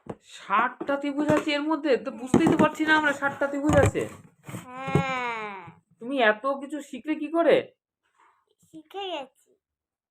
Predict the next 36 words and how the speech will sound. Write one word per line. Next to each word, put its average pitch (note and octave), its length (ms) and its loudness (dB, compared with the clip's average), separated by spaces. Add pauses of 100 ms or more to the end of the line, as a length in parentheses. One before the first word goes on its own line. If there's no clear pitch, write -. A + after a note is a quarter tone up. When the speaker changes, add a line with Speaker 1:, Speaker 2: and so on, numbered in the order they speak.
(440)
Speaker 1:
বাবা, D3+ 460 -2
আমি G#3 160 0
তো C#4 100 -4
অবাক C4 260 6
হয়ে C4+ 160 -2
গেলাম। F#3 200 6
তাহলে A3 200 2
এখানে A#3+ 280 2
মোট B3 220 0
ষাটটা A3+ 360 -4
ত্রিভুজ D4 280 0
আছে? D#4+ 260 0 (680)
<clears throat> G#3+ 360 4
আচ্ছা, F#3+ 160 2
তাহলে A#3 180 0
কি C4+ 180 -14
করে C#4+ 220 0
সে-, A#3 340 -2
কি A#3+ 120 -14
করে, C4+ 280 4
আহ, A#3+ 340 4
মানে A3+ 160 -2
আমরা A3+ 280 4 (120)
তো, A#3+ 120 -10
আমি A3 200 -2
ঠিক A3+ 200 -10
বুঝতে A3 240 -10
পারলাম G#3+ 260 2
না, D#3+ 80 -4
সবাইকে A#3 300 -2
একটু A3 140 -8
বুঝিয়ে G#3+ 300 -6
দাও, E3+ 160 0
কি G#3+ 100 -10
করে G#3+ 180 0
হলো? F3+ 240 -6